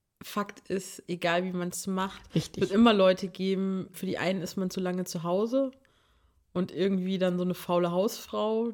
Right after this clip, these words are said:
Speaker 1: die sich drauf ausruht, dass der Mann arbeiten geht und man führt, also so nach dem Motto, ja,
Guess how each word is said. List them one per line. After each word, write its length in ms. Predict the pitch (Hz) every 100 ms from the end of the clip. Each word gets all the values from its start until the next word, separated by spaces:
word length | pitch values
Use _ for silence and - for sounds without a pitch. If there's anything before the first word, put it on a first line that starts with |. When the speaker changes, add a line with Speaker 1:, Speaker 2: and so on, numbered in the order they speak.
| 226
Speaker 1:
die 120 | 190 175
sich 220 | 175 -
drauf 240 | - 175
ausruht, 880 | - - 175 - 196 185 180 - - _ _ _ _ _ _ 175
dass 80 |
der 100 | -
Mann 200 | 180 175
arbeiten 540 | - 165 180 185 196 185
geht 240 | 190 196 185
und 140 | 175
man 420 | 175 170 170 175 -
führt, 340 | - 208 190
also 240 | 165 196 208
so 140 | 220
nach 160 | 220 214
dem 160 | 220
Motto, 260 | 208 214 214
ja, 320 | 196 190 196